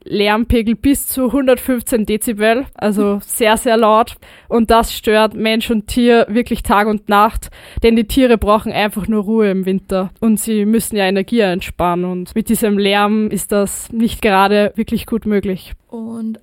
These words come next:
Speaker 2: apropos dessen, wie sieht es denn eigentlich mit den Unmengen Wassermengen aus? Wie sieht es eigentlich mit den Kosten aus? Weil Wasser ist ja auch nicht grad billig und ist es auch etwas, was sich jedes Skibetrieb an sich leisten kann? Gerhard, was meinst du eigentlich dazu?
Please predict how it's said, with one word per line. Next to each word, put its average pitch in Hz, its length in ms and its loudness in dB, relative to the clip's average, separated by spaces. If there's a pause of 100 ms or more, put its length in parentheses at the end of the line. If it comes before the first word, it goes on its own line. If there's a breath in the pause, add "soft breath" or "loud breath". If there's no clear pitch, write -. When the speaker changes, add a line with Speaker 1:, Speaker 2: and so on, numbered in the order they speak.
Speaker 2:
apropos 226 560 -8
dessen, 226 480 -2
wie 226 60 0
sieht 226 200 0
es 240 140 -2
denn 226 120 0
eigentlich 240 640 -2
mit 226 120 0
den 220 80 -2
Unmengen 254 440 0
Wassermengen 247 540 -2
aus? 226 260 -4
Wie 220 80 -6
sieht 240 200 -2
es 233 100 -4
eigentlich 226 300 -4
mit 226 100 -6
den 208 160 -2
Kosten - 460 -6
aus? 208 240 -4
Weil 214 100 -4
Wasser 208 260 -4
ist 214 120 -6
ja 226 80 -4
auch 226 100 -2
nicht 240 200 2
grad 208 260 -8
billig 233 480 -2
und 208 360 0
ist - 300 0
es - 80 0
auch 226 180 -2
etwas, 233 360 -2
was 220 160 -2
sich 220 180 -2
jedes 220 260 2
Skibetrieb 220 520 -2
an 220 140 2
sich 220 200 -4
leisten 220 480 -8
kann? 294 280 -10 (540 soft breath)
Gerhard, 233 420 -2
was 226 140 -6
meinst 220 260 -2
du 285 60 -14
eigentlich 208 360 -14
dazu? 208 360 -14